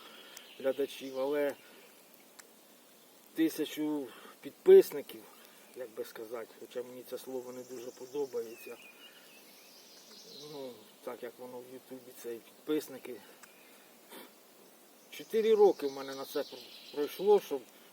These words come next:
ну, в мене було чи-, тисячу підписників. Деяких це проходить два місяці, півроку, ну, нехай рік.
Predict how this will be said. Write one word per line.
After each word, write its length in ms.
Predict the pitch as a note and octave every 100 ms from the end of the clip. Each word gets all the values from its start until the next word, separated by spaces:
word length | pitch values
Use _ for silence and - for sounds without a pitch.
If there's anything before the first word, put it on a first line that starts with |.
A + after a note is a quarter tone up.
| B2+
ну, 120 | C#3+ A#2+ G2 - - - - - - - - - - - - - - - -
в 40 | B2+
мене 180 | C#3
було 240 | B2+ C#3 C#3+
чи-, 180 | - A2+ - A2 -
тисячу 380 | D3+ - C3+ C3+
підписників. 760 | C3 - C3+ A2+ A2 G2 - - - - - - - - - - - - - - - - - - - - - - -
Деяких 400 | E3 E3+ - C#3
це 140 | D3+
проходить 580 | C3+ C3+ - C#3 B2+ B2+ - A2+
два 220 | B2+ C#3+
місяці, 460 | C#3 C#3 - A#2 A#2+ -
півроку, 520 | B2 B2+ C3 B2 A#2+ G#2+ A#2
ну, 120 | B2
нехай 320 | C3 B2+ B2 A#2+
рік. 200 | B2